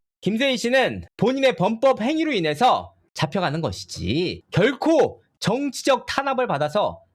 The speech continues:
가는 게 아니다. 김수현 씨 건도 다 해결하셔야지. 김수현 완전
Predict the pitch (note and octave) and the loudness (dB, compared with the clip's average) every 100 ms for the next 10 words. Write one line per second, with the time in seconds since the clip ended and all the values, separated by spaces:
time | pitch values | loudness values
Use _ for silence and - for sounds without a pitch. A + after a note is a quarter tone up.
0 | _ - G2 B2+ C3+ F#2 - - _ _ | _ -6 -4 -2 -4 -8 -10 -14 _ _
1 | - G#3+ B3+ D4+ C4 C4+ C4 B3 F3+ F#3+ | -6 -2 0 -2 0 -2 -2 -2 -2 -2
2 | D#4 C4+ C#3+ - - F4 G3 G#3+ D#4 F4 | 0 0 -2 -4 -4 -4 -4 -4 -2 -2
3 | D#4+ A3 C#4 C4 C#3+ | 0 0 -2 -4 -6